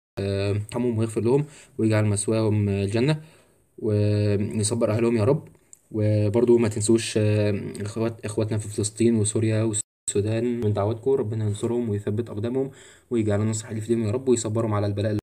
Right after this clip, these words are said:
هم فيه. وبرضو نقول دعاء المذاكرة: "اللهم إني أسألك فهم النبيين وحفظ المرسلين والملائكة المقربين، اللهم اجعل ألسنتنا عامرة بك وقلوبنا بخشيتك وأسرارنا بطاعتك، إنك على كل شيء قدير، وحسبنا الله ونعم الوكيل".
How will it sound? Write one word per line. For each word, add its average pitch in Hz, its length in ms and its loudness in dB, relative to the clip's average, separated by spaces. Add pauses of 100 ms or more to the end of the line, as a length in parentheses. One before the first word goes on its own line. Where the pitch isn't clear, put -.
هم 107 180 0
فيه. 139 160 -2 (1700)
وبرضو 117 520 0
نقول 113 240 2
دعاء 110 180 4
المذاكرة: 110 560 2
"اللهم 110 280 2
إني 110 160 2
أسألك 113 320 2
فهم 113 220 0
النبيين 107 480 2
وحفظ 113 340 0
المرسلين 110 500 2
والملائكة 110 500 0
المقربين، 104 600 2 (320)
اللهم 113 360 4
اجعل 107 260 4
ألسنتنا 110 680 2 (360)
عامرة 110 320 4
بك 104 240 0
وقلوبنا 110 460 2
بخشيتك 107 580 0 (240)
وأسرارنا 110 720 2
بطاعتك، 107 540 0
إنك 107 240 0
على 101 260 2
كل 110 240 2
شيء 104 280 2
قدير، 117 340 4
وحسبنا 107 440 -2
الله 107 320 2
ونعم 113 300 2
الوكيل". 117 480 4